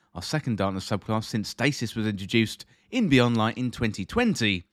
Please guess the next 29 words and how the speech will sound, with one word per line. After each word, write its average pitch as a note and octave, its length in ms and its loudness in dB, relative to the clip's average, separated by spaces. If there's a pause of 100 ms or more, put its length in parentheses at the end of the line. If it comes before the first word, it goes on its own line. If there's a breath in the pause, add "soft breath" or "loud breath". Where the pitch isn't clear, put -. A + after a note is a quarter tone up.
(300 soft breath)
Now, D3+ 120 0
as C3+ 100 -2
well D3+ 240 4
as C3 160 -4
moving C#3 220 2
the A#2+ 60 -2
story A#2 280 0
forward, F#3 400 0
Bungie D#3 240 2
is C3 160 2
introducing B2 500 0
new C#3 140 0
tools B2+ 320 0
and G#2 120 -4
features C3 600 -2 (320 soft breath)
like A2+ 180 -2
in-game C3+ 560 4
L B2+ 140 0
F B2 160 -4
G, B2 240 0
Guardian B2+ 560 0
ranks, A#2+ 320 0
commendations, C3 1080 0 (300 soft breath)
and G#2+ 120 -2
also G#2+ 400 0
a A2 100 -4
mod A2+ 340 -2
management A2+ 460 -2
system. G#2 540 2